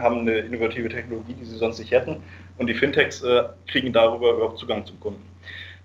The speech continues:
Ähm, nichtsdestotrotz wird's da wahrscheinlich auch eine sehr heftige Konsolidierungswelle geben. Ähm, das ist aber, ähm, im Fintech-Bereich nicht anders als in jeder anderen, äh, Boom-Branche auch. Denken Sie an den neuen Markt. Ähm,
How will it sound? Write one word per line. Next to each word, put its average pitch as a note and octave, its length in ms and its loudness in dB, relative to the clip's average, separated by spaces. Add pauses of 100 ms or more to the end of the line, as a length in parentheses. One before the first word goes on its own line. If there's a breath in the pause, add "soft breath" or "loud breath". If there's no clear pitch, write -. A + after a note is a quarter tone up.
Ähm, G2+ 540 4
nichtsdestotrotz A#2+ 680 2 (120)
wird's B2+ 220 -2
da C3 120 6
wahrscheinlich B2+ 340 4
auch - 160 -2
eine A#2 260 4 (200)
sehr A2 340 6 (220)
heftige C#3 400 2
Konsolidierungswelle A#2+ 960 0
geben. G#2 300 -8 (180)
Ähm, A2+ 300 -6
das G#2 160 -4
ist A#2+ 80 -10
aber, G#2+ 540 4 (200)
ähm, G#2+ 80 -6
im G#2 160 -6
Fintech-Bereich A#2 560 4
nicht A2+ 160 -2
anders A#2+ 240 4
als A2+ 200 0
in A2+ 280 -10
jeder A2+ 220 6
anderen, A#2 480 4
äh, G#2+ 320 2
Boom-Branche A#2 640 2
auch. A2 340 4
Denken A2 220 0
Sie A#2 60 2
an A2 80 0
den G#2+ 100 0
neuen G#2 240 2
Markt. G#2 380 2 (520 loud breath)
Ähm, G#2+ 300 6